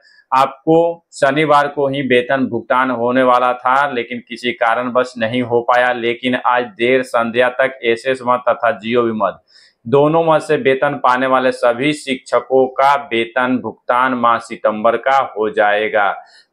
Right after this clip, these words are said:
वहीं भागलपुर जिला से मिली जानकारी के अनुसार आपको बता दें कि राशि पास हो गया है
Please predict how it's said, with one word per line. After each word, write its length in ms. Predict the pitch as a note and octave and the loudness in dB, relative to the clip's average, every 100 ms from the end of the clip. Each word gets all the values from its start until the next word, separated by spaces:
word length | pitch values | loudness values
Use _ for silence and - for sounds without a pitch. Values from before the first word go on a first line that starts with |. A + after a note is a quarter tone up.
| B2 | 2
वहीं 200 | C3+ D3+ | 2 2
भागलपुर 580 | C3 C3 C#3 C3 C#3 | 2 2 0 -2 -4
जिला 220 | B2 B2+ B2+ | 0 2 0
से 140 | B2+ | 0
मिली 220 | B2 B2 | -4 -2
जानकारी 500 | B2 A#2+ A#2+ A#2 C3 | 0 0 0 0 -2
के 140 | C3 C3 | 0 0
अनुसार 480 | B2 A#2+ - B2+ C3 | 0 -4 -2 0 2
आपको 300 | B2 - A#2+ | -2 -4 -4
बता 300 | A#2+ A#2+ A#2+ | 0 0 0
दें 280 | B2 C3 C3 | 0 -2 -2
कि 480 | - C#3 D3+ D3+ D3 _ _ | -4 -2 0 -2 -6 _ _
राशि 540 | B2 B2+ C3 C3+ - G3+ - | 0 2 2 0 -2 -2 0
पास 300 | B2 C3 C#3 C#3 | 2 2 2 -2
हो 100 | C3 | -4
गया 260 | C3+ C#3 | 0 2
है 200 | C3+ C#3+ | 2 0